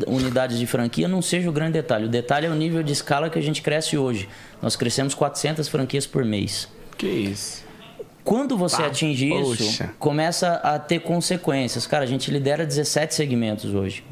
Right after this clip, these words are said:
Speaker 1: Então, o Bruno, que tinha doze unidades, é a maior referência de calzone do Brasil. O Caio, que tinha se-, é, quatro unidades de estética de emagrecimento, a Mais Top se tornou a maior referência de estética de emagrecimento do Brasil, com quase quatrocentos contratos vendidos.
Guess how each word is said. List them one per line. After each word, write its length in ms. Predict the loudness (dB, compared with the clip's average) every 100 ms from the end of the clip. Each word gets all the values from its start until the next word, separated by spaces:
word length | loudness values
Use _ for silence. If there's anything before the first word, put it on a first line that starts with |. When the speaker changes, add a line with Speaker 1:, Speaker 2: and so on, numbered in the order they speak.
| -4
Speaker 1:
Então, 200 | 0 2
o 40 |
Bruno, 400 | 2 2 2 0
que 100 | 0
tinha 220 | 0 0 2
doze 320 | 2 2 2
unidades, 480 | 2 2 2 2 0
é 20 |
a 60 |
maior 240 | 2 2 2
referência 440 | 0 0 0 0
de 120 | -2
calzone 400 | 0 0 0 0
do 80 | -2
Brasil. 440 | 0 0 2 0 -2 -8 -18 -20 -20 -2
O 100 | -2
Caio, 380 | 2 2 2 0
que 100 | -2
tinha 480 | 0 0 2 0 -2
se-, 460 | -2 2 2 2 2
é, 320 | 2 2 2
quatro 440 | 2 0 0 0 0
unidades 520 | 2 2 2 0 -2
de 300 | 0 2 0
estética 460 | 0 0 0 2 0
de 60 |
emagrecimento, 720 | 2 2 0 0 0 0 0 0
a 20 |
Mais 280 | 2 0 0
Top 200 | 0 0
se 120 | -2
tornou 440 | 0 0 0 -2 -6 -16 -2
a 100 | 0
maior 300 | 2 2 2
referência 480 | 0 0 0 0
de 60 | 0
estética 360 | 2 0 0 0
de 80 |
emagrecimento 540 | 0 2 2 0 0 0
do 60 |
Brasil, 280 | 2 2 0
com 160 | 0 0
quase 280 | 0 0 0
quatrocentos 600 | 0 -2 0 0 0 -4
contratos 500 | -2 0 2 0 0
vendidos. 520 | -2 0 -2 -4 -10